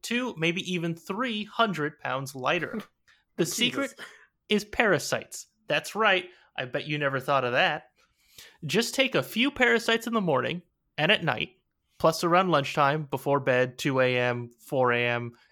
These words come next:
Speaker 1: and whenever you have dinner, and you're done. Just follow the simple regimen, and you'll be done in two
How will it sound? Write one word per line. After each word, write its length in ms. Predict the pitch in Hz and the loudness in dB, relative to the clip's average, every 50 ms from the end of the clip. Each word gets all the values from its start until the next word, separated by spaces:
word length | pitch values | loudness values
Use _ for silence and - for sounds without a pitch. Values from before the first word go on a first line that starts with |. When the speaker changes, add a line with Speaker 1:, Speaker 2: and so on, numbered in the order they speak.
| _ _ | _ _
Speaker 1:
and 220 | - 165 170 165 156 | 0 2 2 4 2
whenever 240 | 151 147 143 135 135 | 2 2 2 2 0
you 100 | 131 123 | 0 0
have 200 | 123 120 110 110 | 0 -2 -2 -2
dinner, 280 | 123 117 120 120 - _ _ - | -4 -4 -6 -8 -12 _ _ -4
and 280 | 185 196 196 196 196 | -2 -2 -2 -2 -2
you're 280 | 190 202 202 202 185 - - | -2 -2 -2 -2 -2 -4 0
done. 380 | 208 226 247 214 131 156 131 - - - - _ _ - | 2 2 4 2 0 -2 -6 -16 -20 -20 -20 _ _ -12
Just 240 | - 151 139 - | -12 -10 -10 -8
follow 300 | - - 160 160 170 175 | -2 0 2 2 2 0
the 100 | 147 127 | -2 -4
simple 400 | - - - 170 165 165 240 262 | -6 -6 -4 -4 -4 -2 -2 -2
regimen, 460 | 240 196 156 147 - 156 151 156 175 180 - | 2 2 2 2 0 -2 -4 -4 -6 -6 -6
and 120 | 151 143 135 | -6 -4 -4
you'll 120 | 147 139 | -4 -4
be 120 | 135 139 | -4 -4
done 240 | 131 139 139 143 151 - | -2 0 0 -2 -2 -4
in 220 | - 131 123 123 - - | -8 -8 -8 -8 -10 -12
two 480 | - - 180 175 185 196 208 208 196 | -6 -4 -2 -2 -2 -2 -4 -6 -8